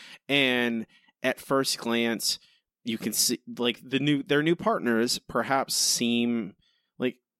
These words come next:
would seem interesting and, and be different than both Marge and Homer to each other. Homer would be with a new wife that is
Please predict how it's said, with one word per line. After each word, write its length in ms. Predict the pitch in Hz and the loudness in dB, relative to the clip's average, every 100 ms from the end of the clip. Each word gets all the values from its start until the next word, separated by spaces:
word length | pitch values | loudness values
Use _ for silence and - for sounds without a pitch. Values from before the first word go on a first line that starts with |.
| _ | _
would 160 | 101 113 | -6 -2
seem 560 | - 113 110 113 110 - _ _ _ | 0 0 -2 -2 -6 -10 _ _ _
interesting 680 | 214 240 240 - 170 143 120 | -4 -2 -2 2 2 2 0
and, 380 | 113 131 127 120 - | 0 0 0 -6 -4
and 240 | 135 123 120 | -4 -4 -6
be 140 | 147 143 | -6 -6
different 640 | 113 151 147 147 120 - 120 | -4 -2 -2 -2 -6 -6 -4
than 260 | 117 110 | -2 0
both 320 | 98 120 113 - | 0 0 0 0
Marge 320 | 107 107 95 | 0 0 -2
and 140 | 107 | -4
Homer 260 | 104 107 101 | -2 -2 -4
to 300 | - 117 98 | -4 -6 -6
each 280 | 101 95 - | -10 -6 0
other. 440 | 139 107 95 85 - - - - | 2 2 -2 -6 -12 -20 -20 -6
Homer 280 | 127 127 120 | -2 2 2
would 160 | 117 | 0
be 140 | 113 117 | 0 0
with 200 | 117 113 | 2 0
a 40 | |
new 200 | 120 131 | 0 -2
wife 300 | 123 110 101 | 0 -2 -2
that 160 | 113 107 | -2 0
is 220 | 107 - | -2 -4